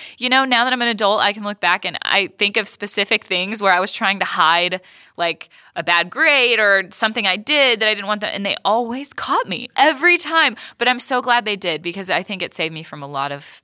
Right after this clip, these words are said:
like, heartache and bad decisions I could have made if they would have kept snowballing. So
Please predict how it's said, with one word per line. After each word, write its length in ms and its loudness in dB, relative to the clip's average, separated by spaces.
like, 180 -18
heartache 480 -2
and 300 -12
bad 300 0
decisions 400 -10
I 100 -10
could 160 -12
have 200 -14
made 460 -14
if 180 -16
they 260 -12
would 100 -12
have 80 -14
kept 160 -8
snowballing. 640 -6
So 340 -4